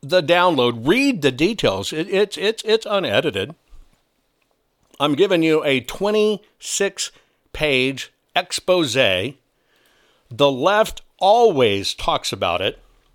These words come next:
Forensics is looking at everything, running back through the timelines, running back through every,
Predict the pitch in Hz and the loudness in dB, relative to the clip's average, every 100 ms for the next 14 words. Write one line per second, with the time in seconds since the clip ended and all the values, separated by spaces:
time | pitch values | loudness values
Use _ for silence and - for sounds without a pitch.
0 | _ _ _ _ - _ - 165 147 208 | _ _ _ _ -20 _ -2 0 4 2
1 | 226 175 180 175 - 170 135 175 196 180 | 2 2 0 0 -2 -2 0 -2 0 2
2 | 160 147 165 175 147 107 110 123 107 170 | 2 4 4 2 0 0 0 -2 0 2
3 | 214 208 143 170 180 - 156 143 139 - | 2 -2 0 0 0 -2 -2 0 -2 2
4 | 151 147 123 107 110 107 151 202 190 131 | 0 2 0 0 0 0 0 2 0 2
5 | 165 165 - 147 151 151 151 135 113 113 | 0 0 -2 -2 2 0 0 0 2 2
6 | 117 | -2